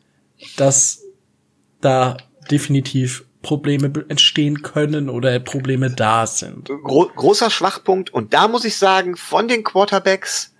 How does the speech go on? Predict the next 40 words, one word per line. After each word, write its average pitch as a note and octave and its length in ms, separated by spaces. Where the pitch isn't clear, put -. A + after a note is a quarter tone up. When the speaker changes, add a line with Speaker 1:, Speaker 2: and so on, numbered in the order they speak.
Speaker 2:
hat C#3+ 200
sich - 340
dementsprechend E3+ 600
bei C3+ 100
kollabierender C#3+ 520
Pocket - 440
am A#2 160
besten B2+ 340
Josh A#2+ 340
Rosen A#2+ 300
verhalten. G2+ 480
Jake C#3 240
Wallach G3 260
hatte F3 160
später D3+ 320
nicht B2+ 380
mehr G#3+ 80
das F#3+ 160
große F3 320
Problem, D#3 500
weil B2 140
die A#2+ 120
O-Line C#3+ 300
zwar - 240
immer F3 160
noch C3 220
Mist F#3+ 340
war, F#3+ 220
aber B2+ 220
die A#2+ 100
Defense C#3+ 420
von A#2+ 160
Tampa B2+ 300
jetzt A#2+ 220
auch C#3+ 160
nicht B2 160
mehr A#2+ 120
besonders G#2 460
gut - 240
war, G2+ 220